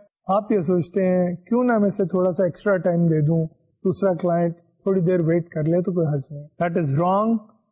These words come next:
and that is unprofessional۔ کیوں انپروفیشنل ہے؟ کہ دوسرا کلائنٹ جو ہے اس کی بھی تو ٹائم کی باؤنڈریز ہیں جنہیں آپ نے ریسپیکٹ کرنا ہے۔ So it's not just a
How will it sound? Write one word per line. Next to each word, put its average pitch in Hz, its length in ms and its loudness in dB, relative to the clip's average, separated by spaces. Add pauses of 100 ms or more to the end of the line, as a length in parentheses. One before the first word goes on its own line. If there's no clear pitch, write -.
(160)
and 170 160 2
that 180 220 0
is 208 80 -2 (320)
unprofessional۔ 165 680 -2 (760)
کیوں 302 180 0
انپروفیشنل 247 760 0
ہے؟ 277 240 -2 (760)
کہ 269 100 0
دوسرا 220 520 2
کلائنٹ 269 480 0
جو 247 80 4
ہے 269 160 4
اس 240 260 0
کی 302 140 0
بھی 294 120 0
تو 294 140 0
ٹائم 220 300 2
کی 220 120 2
باؤنڈریز 180 520 2
ہیں 233 80 2
جنہیں 202 260 2
آپ 190 180 0
نے 262 80 2
ریسپیکٹ - 480 -2
کرنا 147 280 -2
ہے۔ 139 120 -16 (520)
So 254 80 2
it's - 200 -2
not 302 200 2
just 254 220 0
a - 20 0